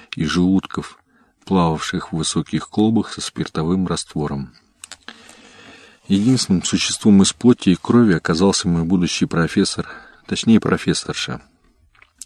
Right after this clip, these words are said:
Кристин Бонвини — объект восторженного поклонения моей матери — была одной из трех женщин во всей Норвегии, добившихся профессорской мантии, и единственной в области зоологии.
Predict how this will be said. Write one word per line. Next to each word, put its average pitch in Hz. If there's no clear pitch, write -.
Кристин 113
Бонвини — 87
объект 95
восторженного 98
поклонения 85
моей 87
матери — 76
была 85
одной 85
из -
трех 73
женщин 98
во 80
всей 98
Норвегии, 85
добившихся 87
профессорской -
мантии, 73
и 90
единственной 85
в 76
области 95
зоологии. 73